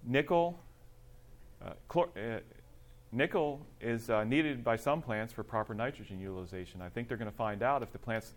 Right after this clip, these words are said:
fully functional that a lot more plants are gonna require it, uh, than just certain,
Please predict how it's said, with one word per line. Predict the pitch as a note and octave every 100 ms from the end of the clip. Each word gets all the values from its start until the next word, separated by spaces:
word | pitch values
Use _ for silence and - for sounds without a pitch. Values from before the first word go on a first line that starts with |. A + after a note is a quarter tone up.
| - -
fully | C#3 B2
functional | - C3 D3 - G#2 G#2
that | G2
a | G2+
lot | A2 G2+
more | A#2+ A#2+
plants | - G2+ -
are |
gonna | F#2+ F#2+
require | F#2 F2 G2+ F#2 F2+
it, | F2+ - - - - - - - - G#2
uh, | F#2 F2 E2 - - - - - - - -
than | G2+
just | F#2+ G2+ - -
certain, | - A#2+ A2 F#2+